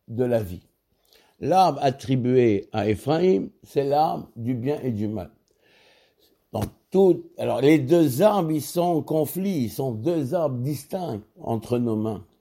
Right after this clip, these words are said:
Yehuda, Yehuda et, et, et Yosef n'arrivent pas à trouver un compromis.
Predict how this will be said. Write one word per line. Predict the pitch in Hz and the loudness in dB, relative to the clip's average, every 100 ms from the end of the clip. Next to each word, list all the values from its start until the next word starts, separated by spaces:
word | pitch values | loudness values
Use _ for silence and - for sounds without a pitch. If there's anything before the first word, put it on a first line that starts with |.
| _ _ _ _ _ - - - - - - _ | _ _ _ _ _ -20 -20 -20 -20 -20 -20 _
Yehuda, | 117 123 147 143 131 160 185 190 - _ _ - | 4 6 8 6 6 6 6 2 -4 _ _ -2
Yehuda | 127 143 143 131 151 156 127 | 2 4 4 4 4 4 4
et, | 127 | 4
et, | 127 117 110 120 113 104 | 4 4 2 2 4 2
et | 123 | 2
Yosef | 127 127 196 180 110 - - 85 _ _ - _ _ _ _ | 2 0 0 0 -2 -14 -20 -20 _ _ -20 _ _ _ _
n'arrivent | 131 120 131 - | -4 -2 -2 0
pas | 196 214 196 139 | 0 2 2 0
à | |
trouver | - 123 139 120 139 | 0 0 2 6 6
un | 123 120 | 4 0
compromis. | 131 123 - 127 123 123 110 | -2 -4 -2 0 2 2 -2